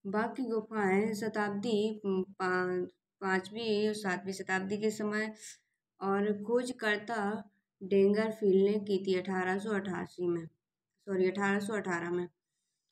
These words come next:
और बाग की गुफाएं गुप्त काल के समय से संबंधित हैं। और बाग की गु-, गुफाओं, बाग की गुफाओं में कुल गुफाएं नौ थीं,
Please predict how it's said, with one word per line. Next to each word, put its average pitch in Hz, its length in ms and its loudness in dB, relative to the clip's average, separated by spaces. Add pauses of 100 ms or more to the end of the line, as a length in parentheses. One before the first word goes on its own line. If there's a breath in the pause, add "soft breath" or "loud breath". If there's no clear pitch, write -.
(220)
और 214 200 0
बाग 220 320 0
की 269 80 -2
गुफाएं 214 560 0
गुप्त 240 400 -4
काल 202 320 0
के 220 260 -8
समय 196 540 0
से 214 180 -2
संबंधित 190 560 0
हैं। 240 160 -6 (540)
और 214 340 0
बाग 220 600 0
की 220 120 -6
गु-, 202 220 2
गुफाओं, 202 880 2
बाग 226 240 2
की 247 140 -10
गुफाओं 202 380 0
में 220 160 -2
कुल 226 260 -4
गुफाएं 196 460 2
नौ 190 260 2
थीं, 220 240 -2